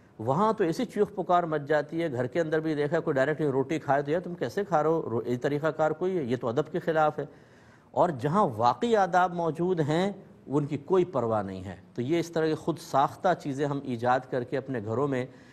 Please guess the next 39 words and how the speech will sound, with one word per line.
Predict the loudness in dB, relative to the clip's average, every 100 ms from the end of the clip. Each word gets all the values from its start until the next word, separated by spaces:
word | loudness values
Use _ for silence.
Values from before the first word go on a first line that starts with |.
| -6 -2
इस | 0
तरह | 2 2
नाफिज | 4 0 0 -4
कर | -2 0
लेते | -2 0
हैं | 0 0
कि | -2
हमारे | 0 2 2
बच्चे | -2 -4 -4
समझते | -4 -4 -4 -4
हैं | -4
शायद | 0 0 0
ये |
दीन | -2 -4 -4
का | -4
हिस्सा | -4 -6 2 4
है, | 4 0 -6 -20 -20 -20 2
और | 4 4
जो | 2
असले | 0 -2 2 2 2
दीन | 0 0
है | 4 4 2
वो | -2 0
हमारे | 4 4 2
घर | 0 -2
से | 0
बहुत | -2 2 2
दूर | 2 -2 -2
होता | -2 -4 -6
है। | -6 -18 -20 _
तो | -6
खुदारा | -2 2 4 2
ये | 0 -2
भी | -2
मैं | -4 -2
बारहा | 2 2 4 2
अर्ज़ | 0
करता | -4 -2 -2
हूँ, | -2